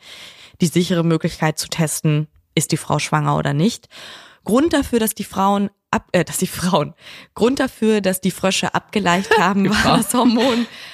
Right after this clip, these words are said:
Speaker 1: H C G. Das wird umgangssprachlich auch Schwangerschaftshormon genannt,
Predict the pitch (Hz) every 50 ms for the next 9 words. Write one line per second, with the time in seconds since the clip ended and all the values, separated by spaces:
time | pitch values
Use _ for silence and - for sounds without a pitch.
0 | - - - 190 185 190 190 - - - 180 160 - - 147 160 190 254 381 427
1 | 440 _ - - - - - _ _ - 190 - 214 196 - 240 262 269 240 233
2 | 220 - - - 185 180 190 202 - 202 190 - - - 156 160 160 - - -
3 | - 165 151 156 214 226 170 147 147 - - 151 147 - - - - - 170 160
4 | 160 151 151 160 156 147 143 143 143 139 147 185 240 277 277